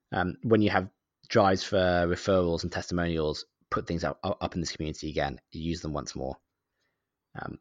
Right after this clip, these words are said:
we have a drive that whenever, again, customers hit certain, um, certain milestones beyond the first one that puts them into the community,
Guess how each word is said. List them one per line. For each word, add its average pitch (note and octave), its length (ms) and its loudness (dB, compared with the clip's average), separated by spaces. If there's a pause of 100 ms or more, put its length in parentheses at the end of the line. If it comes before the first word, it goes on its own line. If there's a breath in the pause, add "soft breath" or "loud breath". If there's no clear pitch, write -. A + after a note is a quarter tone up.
we G2 480 2 (920)
have F#2 240 2
a F2 60 0
drive E2+ 400 2
that - 80 -6
whenever, E2+ 400 -2 (480)
again, E2 320 -4 (160)
customers E2 340 -4
hit - 220 -4
certain, E2+ 420 -2 (720)
um, E2+ 360 0 (760)
certain G2+ 300 6
milestones B2+ 600 6 (120)
beyond F#2+ 540 6
the G2 100 -6
first F2+ 340 2
one F#2+ 100 0
that - 100 -4
puts - 160 -2
them F2 100 -4
into E2 100 -8
the - 60 -18
community, G2 640 0